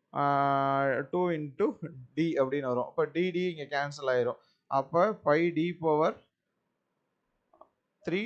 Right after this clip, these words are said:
divided by இது, இது கேன்சல் ஆச்சுன்னா பதினாறு. So, பதினாறு. Pi d power cube, pi d cube divided by sixteen. So, நீங்க ஒரு வேல்யூ தெரிஞ்சு வச்சிட்டீங்கன்னா, அதுல இருந்து ஈஸியா டிரைவ் பண்ணிக்கலாம்.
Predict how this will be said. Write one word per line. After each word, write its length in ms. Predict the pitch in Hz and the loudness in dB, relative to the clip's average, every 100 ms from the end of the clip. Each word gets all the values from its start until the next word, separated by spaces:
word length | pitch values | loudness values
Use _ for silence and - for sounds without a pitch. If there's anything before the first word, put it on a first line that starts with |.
| 160 | -2
divided 380 | 147 151 151 143 139 | 4 4 4 0 0
by 100 | 190 170 | -2 0
இது, 160 | 156 170 | 0 0
இது 120 | 160 151 | -2 -4
கேன்சல் 320 | 147 147 147 | -6 -4 -4
ஆச்சுன்னா 240 | 131 151 226 - | -4 -4 -6 -2
பதினாறு. 400 | 135 127 120 113 - - | -2 0 -4 -6 -14 -12
So, 120 | 339 - | -6 -2
பதினாறு. 300 | 135 135 113 - | 0 0 -4 -2
Pi 80 | 156 143 | -2 -2
d 80 | 147 147 | -4 0
power 180 | 139 127 - | -2 -2 -10
cube, 160 | 123 - | -18 -4
pi 100 | 147 156 | -2 0
d 80 | 147 180 | -4 -4
cube 140 | - 156 | -4 0
divided 320 | 139 131 127 147 | 2 0 -4 -8
by 80 | 139 | -8
sixteen. 320 | 113 - 113 - _ _ _ _ _ | -16 -12 -12 -12 _ _ _ _ _
So, 60 | 190 170 | -4 -2
நீங்க 140 | 165 151 | 2 4
ஒரு 100 | 147 151 | 6 6
வேல்யூ 240 | 190 220 196 | 6 4 0
தெரிஞ்சு 220 | 185 185 | 0 0
வச்சிட்டீங்கன்னா, 400 | 196 - 175 214 | -2 -4 -4 2
அதுல 120 | 190 175 | 2 2
இருந்து 180 | 185 170 | -2 -6
ஈஸியா 200 | 180 185 170 | 0 4 4
டிரைவ் 260 | 175 170 151 | 4 2 -2
பண்ணிக்கலாம். 380 | 135 120 113 | -8 -10 -12